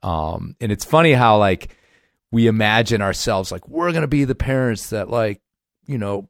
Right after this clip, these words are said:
spend every day, every night in a tent, or we go on all these rad trips. And it's like, that was one thing too, where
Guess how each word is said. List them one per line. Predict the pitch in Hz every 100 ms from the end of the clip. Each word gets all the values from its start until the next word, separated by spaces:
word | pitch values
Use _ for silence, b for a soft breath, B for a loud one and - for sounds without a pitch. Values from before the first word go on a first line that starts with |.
| _
spend | - - 135 135
every | 143 139
day, | 123 135 127
every | 120 113 131 131
night | 131 131
in | 120
a | 117
tent, | - 131 120 107 110
or | 107
we | 110 104
go | - 127
on | 123 123
all | 120
these | 120 107
rad | 113 110 113
trips. | - 120 110 110
And | 101
it's | - - B B B
like, | - 110
that | 131 143 135
was | 120
one | 117 120
thing | 107 113 101
too, | 120 110
where | 101 95 92